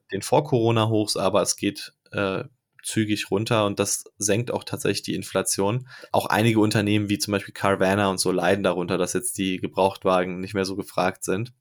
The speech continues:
Was aber sehr krass ist, und das ist eigentlich ein schlechtes Zeichen, Wohnen wird teurer oder bleibt teuer und das ist die Kerninflation in den U S A. Also sprich, wenn du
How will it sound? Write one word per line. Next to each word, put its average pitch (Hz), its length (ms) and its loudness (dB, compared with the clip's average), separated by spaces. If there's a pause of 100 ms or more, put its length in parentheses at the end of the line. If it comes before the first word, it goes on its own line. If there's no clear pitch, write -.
(180)
Was 110 180 4
aber 117 320 6
sehr 113 180 4
krass 147 300 0
ist, - 400 -2
und 101 60 -6
das 104 120 0
ist 117 120 -2
eigentlich 120 260 2
ein 110 60 -4
schlechtes - 420 0
Zeichen, 131 640 0 (160)
Wohnen 123 560 0
wird 117 400 -2
teurer 113 640 2
oder 92 420 -2 (260)
bleibt 107 340 2
teuer 113 440 2 (140)
und - 340 -6
das 107 140 4
ist - 180 -2
die 101 160 -6
Kerninflation 95 880 -2
in 95 100 -6
den 92 240 -4
U - 40 -4
S - 120 -6
A. 98 220 2
Also 92 160 0
sprich, - 340 0
wenn 101 160 0
du 101 380 0